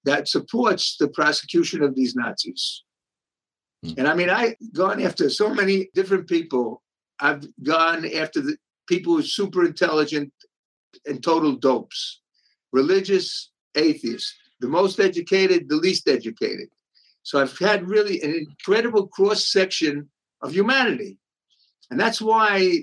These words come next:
Speaker 1: the, this whole problem of this remorse and regret is such an important issue. In other words, because the people, as I told you, that I met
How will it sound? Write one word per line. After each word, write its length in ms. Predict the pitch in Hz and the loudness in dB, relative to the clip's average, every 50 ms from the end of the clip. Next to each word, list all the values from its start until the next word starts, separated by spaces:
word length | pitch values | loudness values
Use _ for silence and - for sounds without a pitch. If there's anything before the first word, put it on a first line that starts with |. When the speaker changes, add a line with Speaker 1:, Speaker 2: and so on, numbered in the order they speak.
| - - | -4 -4
Speaker 1:
the, 300 | - 151 147 147 - - - 143 | 0 0 0 0 0 -4 -6 -4
this 280 | 143 151 - - - _ - | -4 -2 -4 -4 -10 _ -2
whole 260 | 170 190 214 214 202 | 0 2 2 2 0
problem 680 | - - 196 190 190 190 185 170 156 147 147 147 139 - - | -2 -2 2 2 2 2 2 0 -2 -2 -2 -4 -6 -4 -4
of 200 | 139 135 131 127 _ _ _ | -4 -4 -4 -6 _ _ _
this 320 | - 135 143 139 - - 127 | -8 -6 -6 -6 -6 -6 0
remorse 680 | 127 139 139 143 151 165 190 196 175 151 139 - - | 2 2 2 4 2 2 4 4 2 2 0 0 -2
and 160 | 147 139 135 | -2 -2 0
regret 520 | 131 131 123 123 135 165 214 196 160 - - _ - | 0 0 0 0 0 2 2 2 0 -2 -6 _ -8
is 140 | 160 147 - | -8 -4 0
such 200 | - 196 - - | 0 2 2 2
an 140 | 180 175 180 | 2 2 0
important 560 | 175 - 151 - - 180 180 165 151 160 156 | -4 -6 -8 -6 -2 0 2 2 2 0 0
issue. 340 | 143 131 - - 95 82 - _ _ _ _ _ _ _ _ _ _ _ - | 0 0 0 -2 -6 -8 -12 _ _ _ _ _ _ _ _ _ _ _ -6
In 140 | - 139 165 | -2 0 2
other 160 | 185 202 190 | 4 4 4
words, 160 | 185 165 - | 4 2 2
because 320 | 147 151 147 - 175 160 - | 0 0 2 2 2 2 0
the 80 | 147 | -2
people, 340 | - - 220 226 - - 202 | -2 -2 -4 -2 0 2 2
as 160 | 160 - - | 2 4 4
I 80 | 156 143 | 2 0
told 400 | - - 196 220 226 226 - - | 2 2 2 2 2 2 0 0
you, 340 | 143 135 131 131 139 - - _ _ _ | 0 0 0 0 -4 -6 -12 _ _ _
that 180 | 135 135 - - - | 0 0 0 0 0
I 340 | 165 202 214 226 214 202 180 | 2 2 4 4 2 0 0
met 300 | 147 131 120 - 120 - | -2 -4 -4 -4 -6 -8